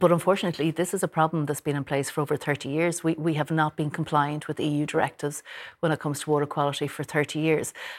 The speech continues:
And the E P A report today made it very clear that under Uisce Éireann's current, uh, the speed of, of dealing with this, it will be another twenty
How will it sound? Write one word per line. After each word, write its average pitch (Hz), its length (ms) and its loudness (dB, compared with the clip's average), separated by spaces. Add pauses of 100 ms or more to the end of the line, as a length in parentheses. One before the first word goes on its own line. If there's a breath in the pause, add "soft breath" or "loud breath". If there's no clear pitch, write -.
And 147 140 2
the 147 140 2
E 175 40 4
P 165 100 -16 (120)
A 151 80 4
report 151 440 2
today 151 340 2
made 147 220 0
it 135 100 -4
very 160 340 4 (140)
clear 160 340 2 (320 loud breath)
that 151 180 2 (100)
under 156 520 4
Uisce 160 400 0 (100)
Éireann's 156 560 2
current, 170 520 2 (380 loud breath)
uh, 143 800 4 (340)
the 160 100 6
speed 160 380 2
of, 143 200 2
of 143 160 2
dealing 170 280 4
with 151 140 4
this, 143 180 2
it 156 40 4
will 143 180 0
be - 80 -
another 143 180 -2 (140)
twenty 160 340 0